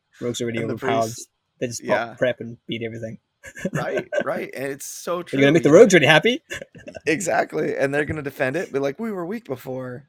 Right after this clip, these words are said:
Speaker 2: you know? But,
Speaker 1: <laughs>
Speaker 2: you know, it's funny because that is, that is so true.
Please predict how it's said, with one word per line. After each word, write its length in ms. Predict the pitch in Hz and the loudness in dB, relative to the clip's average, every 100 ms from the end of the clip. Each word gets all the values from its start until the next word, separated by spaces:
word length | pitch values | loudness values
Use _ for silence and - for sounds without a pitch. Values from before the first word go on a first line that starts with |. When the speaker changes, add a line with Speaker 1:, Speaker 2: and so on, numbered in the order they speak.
| _ | _
Speaker 2:
you 100 | 117 | -14
know? 140 | 120 - 139 131 | -14 -10 -4 -2
But, 220 | 127 143 - | 0 -2 -4
Speaker 1:
<laughs> 300 | - _ - | -14 _ -8
Speaker 2:
you 100 | 156 | -6
know, 80 | |
it's 160 | 151 - | -8 -8
funny 280 | 160 190 185 | -10 -8 -8
because 500 | 127 135 127 120 - | -10 -8 -8 -8 -10
that 180 | 117 151 | -8 -8
is, 220 | 165 127 - | -10 -14 -10
that 180 | 160 | -8
is 100 | 165 | -8
so 220 | - 147 139 | -6 -6 -6
true. 420 | - 123 113 | -8 -10 -10